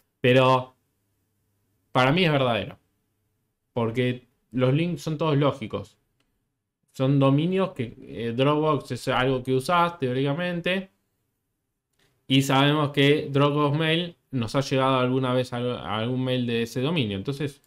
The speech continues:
sí, es legítimo. Correcto, vamos bien. Este mensaje es legítimo. El remitente de Dropbox Mail, que es poco frecuente pero legítimo, y la U R L del enlace son todos H T T P S a Dropbox.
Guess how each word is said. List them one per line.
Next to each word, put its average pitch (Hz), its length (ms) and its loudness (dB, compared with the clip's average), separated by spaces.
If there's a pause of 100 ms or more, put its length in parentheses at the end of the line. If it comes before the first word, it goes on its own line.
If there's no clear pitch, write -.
(120)
sí, 113 160 -6
es 98 100 -4
legítimo. 92 500 -10 (600)
Correcto, 107 1040 2
vamos 135 320 2
bien. 110 420 0 (640)
Este 180 280 2
mensaje 175 800 2
es 147 80 2
legítimo. 120 680 -2 (320)
El 120 140 -4
remitente 139 540 2
de 151 160 4
Dropbox 160 400 2
Mail, 175 460 0 (180)
que 120 200 0
es 135 60 2
poco 139 400 0
frecuente 147 460 0
pero 123 260 0
legítimo, 170 560 -2
y 139 80 2
la 131 140 2
U 143 100 2
R 139 220 0
L 135 120 2
del 135 340 0
enlace 156 440 -2
son 127 220 -6
todos 147 260 -2
H 135 140 -2
T 139 180 0
T - 20 0
P 160 220 0
S 170 340 -4 (400)
a 117 140 -2
Dropbox. 117 560 -4